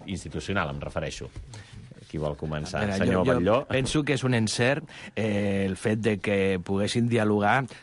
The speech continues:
Speaker 2: dos presidents, el de la Generalitat i el del go-, del govern espanyol. Penso que tenien que ser persones diferents del senyor Rajoy i el senyor Puigdemont. Està clar que aquestes persones estaven cremades, com a mínim, per,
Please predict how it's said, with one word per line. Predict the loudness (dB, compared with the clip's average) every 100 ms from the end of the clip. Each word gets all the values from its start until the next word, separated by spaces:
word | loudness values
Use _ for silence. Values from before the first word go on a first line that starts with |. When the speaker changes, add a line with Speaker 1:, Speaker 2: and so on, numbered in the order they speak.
| -8
Speaker 2:
dos | -4 -2
presidents, | -2 -4 -4 -2 2 2 2 -2
el |
de | -2
la | -2
Generalitat | -2 -2 -2 -2 0 2 2 0
i | 0 0
el | 0 0
del | -2 0
go-, | 0 -2
del | -6 -10 -8
govern | -6 -2 0 0 -4
espanyol. | -2 2 4 4 2 -8 -14 -10 0
Penso | 2 2 0
que | 0 0
tenien | 2 4 4 2
que |
ser | 0 0
persones | 2 2 2 2
diferents | 0 0 2 2 2 0
del |
senyor | -2 0 0 0
Rajoy | 0 2 4
i | 2
el |
senyor | 0 0 2
Puigdemont. | 2 2 2 2 0
Està | -4 -4
clar | -2 -2
que | -2
aquestes | -2 -4 -2
persones | -2 2 2 2 0 -8 -16 -6
estaven | -4 2 4 4 2
cremades, | 2 2 4 4 2 0 -12 -14
com | -2 0
a | 4
mínim, | 4 4 4
per, | 0 -2